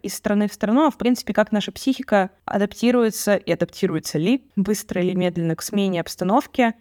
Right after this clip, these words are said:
а, к радикальной или даже не радикальной. В общем, что с нами происходит тогда, когда мы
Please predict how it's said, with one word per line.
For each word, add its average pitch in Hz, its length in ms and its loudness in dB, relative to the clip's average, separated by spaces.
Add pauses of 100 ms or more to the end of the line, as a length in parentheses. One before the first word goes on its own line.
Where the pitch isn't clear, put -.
а, 180 480 0
к - 80 -16
радикальной 254 760 2
или 175 280 -6
даже 160 240 -2
не 170 140 -2
радикальной. 226 760 0 (120)
В 202 80 0
общем, 208 400 -2
что - 180 2
с - 80 -2
нами 220 220 2
происходит 202 520 -2
тогда, 190 260 -4
когда 160 260 -4
мы 185 180 -2